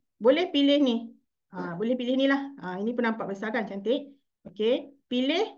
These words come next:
uh, yang ini. Lepas tu generate. Generate. Ah, generate, generate. Ah, fokus kelas dulu.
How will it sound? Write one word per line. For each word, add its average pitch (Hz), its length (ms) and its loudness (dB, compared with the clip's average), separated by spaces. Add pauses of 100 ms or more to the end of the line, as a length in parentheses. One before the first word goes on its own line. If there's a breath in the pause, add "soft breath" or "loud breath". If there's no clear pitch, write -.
(380)
uh, 196 800 -2
yang 220 240 0
ini. 262 400 0 (480)
Lepas 254 240 -4
tu 330 400 -4 (320)
generate. 254 640 2 (760)
Generate. 226 440 -4 (1400)
Ah, 180 400 -4
generate, 208 240 0
generate. 196 400 -4 (480)
Ah, 180 240 -12
fokus 233 240 -2
kelas 202 240 -4
dulu. 180 240 -6